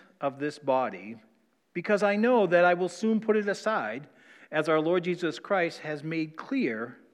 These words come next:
to me." As mentioned here, contextually, Peter is at the end of his life. He's writing this letter,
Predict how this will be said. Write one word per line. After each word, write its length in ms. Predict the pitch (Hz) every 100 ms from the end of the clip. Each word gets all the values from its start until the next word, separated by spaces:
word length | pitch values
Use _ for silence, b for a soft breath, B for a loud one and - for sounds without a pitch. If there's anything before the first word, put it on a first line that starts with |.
| _
to 100 | -
me." 360 | 156 165 87 - _ _ _ _ _ _ _ _ _ _ _ _ _ _ _
As 160 | 123 139
mentioned 380 | 170 180 175
here, 200 | 151 156
contextually, 600 | 156 160 - 190 - 160 156
Peter 320 | 226 226 208
is 140 | 170
at 160 | 180 175
the 80 | 185
end 100 | 180
of 60 |
his 160 | 175 165
life. 240 | 175 151
He's 240 | 180 202 165
writing 380 | 165 190 214
this 240 | 202 196 202
letter, 440 | 202 226 156 156